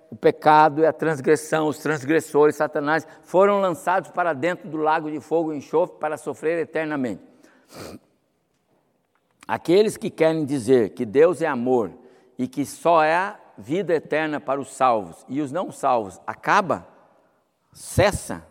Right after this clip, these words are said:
eles não entendem a Bíblia e já começa rasgando Apocalipse e vai rasgar uma página, uma série de outras páginas das cartas paulinas especialmente. Por quê? Porque eles são heréticos. O que que é uma teologia herética?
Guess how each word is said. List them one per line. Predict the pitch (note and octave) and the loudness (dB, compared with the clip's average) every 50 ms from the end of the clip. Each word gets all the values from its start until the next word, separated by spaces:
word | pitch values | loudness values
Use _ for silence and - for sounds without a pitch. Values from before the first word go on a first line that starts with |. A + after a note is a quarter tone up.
| _ _ _ _ _ _ _ _ _ _ _ _ _ _ - | _ _ _ _ _ _ _ _ _ _ _ _ _ _ -6
eles | - B2 B2 | -4 -4 -2
não | C3 C#3+ D#3+ | -2 -2 -4
entendem | F3+ G#3 D#3+ - D#3 E3 F3 F3+ F3 E3 | -4 -4 0 0 2 2 2 -2 -2 -4
a | C#3 | -4
Bíblia | A2 F#2+ A#2+ C3 C#3 E3 A3+ C#4+ - _ - _ _ - | -4 -2 -4 -4 -2 -2 -4 -6 -6 _ -20 _ _ -12
e | A#2+ | -6
já | A2+ D#3 D3+ | -4 -4 -2
começa | - D#3 D3 D#3 D#3 D#3 - | -2 -2 -2 -2 -4 -4 -6
rasgando | B2+ C3+ B2+ A2 A2 C3+ C#3 B2+ C3 | -6 -6 -6 -4 -4 -4 -2 -2 -4
Apocalipse | A#2 - C#3 C3 - A#2+ G#2+ A2 C#3+ - - - D#3+ | -4 -4 -6 -4 -4 -4 -2 -2 -4 -6 -6 -6 -4
e | |
vai | C#3+ D#3 D3+ | -4 -4 -2
rasgar | D3+ C3+ A#2 C3+ D3+ | -4 -6 -6 -6 -6
uma | D#3 D#3 D3 | -6 -6 -8
página, | - - C#3 E3 G3 F#3+ G3+ G#3 F#3 | -6 -4 -4 -4 -4 -6 -10 -16 -14
uma | C#3+ C#3 C3 A#2 | -12 -12 -12 -12
série | - - F3+ A3 G#3 | -8 -6 -6 -6 -4
de | E3 | -6
outras | F3 F3 F3 - C3 - | -8 -8 -8 -10 -14 -12
páginas | _ - B2 C3 C3+ C3+ D3+ C#3+ A#2+ - _ _ _ _ _ _ _ _ | _ -4 -4 -4 -4 -6 -10 -12 -14 -16 _ _ _ _ _ _ _ _
das | - A#2+ A#2+ - | -10 -10 -10 -8
cartas | - - B2 B2+ - - B2 - | -4 -2 -2 -2 -2 -6 -14 -8
paulinas | - - - B2 A#2+ A#2 B2 C3 C3+ A#2+ | -2 0 0 0 0 -2 -4 -6 -6 -8
especialmente. | D3 C3+ - - D#3 C3+ - - E3 C#3+ B2 A2+ G2 - | -10 -14 -10 -8 -8 -6 -6 -6 -6 -6 -6 -6 -8 -10
Por | _ - F#3+ G#3 | _ 0 0 0
quê? | E3 - D3+ A#2+ F#2+ - - _ - _ _ _ _ - | 0 0 -4 -4 -4 -8 -16 _ -20 _ _ _ _ -10
Porque | - D3+ - - | -10 -10 -8 -6
eles | D3 C#3 C3+ C3 C3 C#3 C3 | -4 -2 -2 -2 -2 -4 -6
são | - C#3+ C#3 D3 - | -8 -8 -8 -6 -2
heréticos. | D#3+ D#3+ D#3+ D#3 D3+ C#3+ C#3+ - - - - - - | 0 0 2 2 0 -2 -4 -8 -20 -20 -20 -20 -16
O | - | -8
que | - F3 | -8 -8
que | F3 - | -6 -4
é | F#3+ F3 | -6 -6
uma | F3 E3 D#3 D3 C#3+ B2+ G#2+ | -6 -6 -6 -6 -8 -8 -10
teologia | - - C#3+ C#3 C3+ C3 B2 G#2+ G#2+ D3 D3 | -6 -4 -4 -2 -2 -2 -4 -4 -4 -2 -2
herética? | C3+ A#2+ A#2 B2+ A2+ G#2 - - - - F#2+ | 0 0 0 0 0 -2 -6 -14 -20 -20 -20